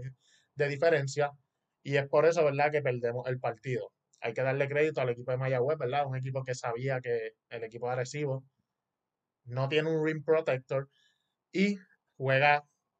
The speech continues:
tres juegos en cuatro días, ¿verdad? Tienen las piernas cansadas y es un equipo, ¿verdad? Entrado en edad, so ellos aprovecharon, corrieron, corrieron y corrieron y pues, eh,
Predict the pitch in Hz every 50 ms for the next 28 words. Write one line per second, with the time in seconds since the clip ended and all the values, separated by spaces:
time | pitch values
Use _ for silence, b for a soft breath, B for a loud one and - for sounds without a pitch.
0 | _ _ _ _ _ - 135 135 143 135 139 147 139 143 143 - 151 143 135 151
1 | 151 151 156 156 156 175 196 185 170 160 156 139 143 175 196 - - 143 127 127
2 | 135 131 135 143 135 - - 143 147 143 147 147 147 147 143 - - 147 143 135
3 | - 175 180 185 185 170 170 180 185 _ _ _ _ _ _ _ _ _ _ _
4 | _ _ _ _ _ _ - 156 190 208 214 214 - _ _ - 135 123 127 135
5 | 139 139 131 139 143 156 147 139 131 127 131 135 139 135 131 131 131 131 135 139
6 | 143 143 143 143 165 185 202 196 - - 139 120 120 117 123 127 131 131 135 131
7 | 131 127 131 160 151 151 151 147 139 131 143 120 120 120 131 139 147 147 147 143
8 | 139 135 - 120 120 120 123 127 131 131 135 135 135 127 139 135 147 160 180 180
9 | 170 170 165 160 - _ _ _ _ _ _ _ _ _ _ - 151 160 160 165
10 | 156 143 135 - _ - 135 131 127 123 123 120 117 117 117 113 110